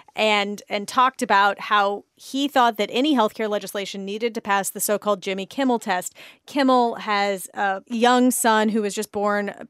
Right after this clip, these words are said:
a few months ago, required open heart surgery. And so Kimmel got very interested in the healthcare legislation. And as the, the Cassidy bill has taken on steam,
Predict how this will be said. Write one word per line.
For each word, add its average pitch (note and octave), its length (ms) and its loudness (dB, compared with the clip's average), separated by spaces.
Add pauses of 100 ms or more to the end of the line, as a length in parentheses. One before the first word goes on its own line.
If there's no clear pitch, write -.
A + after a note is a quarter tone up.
a F3+ 160 -4
few A3+ 160 -6
months C#4 240 2
ago, A3+ 460 2 (240)
required B3 580 2
open A3 220 0
heart F3+ 240 -8
surgery. - 520 -16 (300)
And A3+ 180 0
so A3+ 280 4 (260)
Kimmel C#4 380 4
got G#3+ 180 4
very A3+ 460 2 (180)
interested C4 720 -6 (100)
in A#3+ 240 2
the A#3+ 80 0
healthcare A3 480 -2
legislation. G#3 800 -4 (420)
And G#3+ 500 0 (220)
as B3 540 4
the, G#3 260 -4 (160)
the A3 260 -2
Cassidy A3 560 0
bill G#3 460 2
has G3 320 -6 (180)
taken A3 300 -4
on F3+ 300 -6
steam, A3 580 -2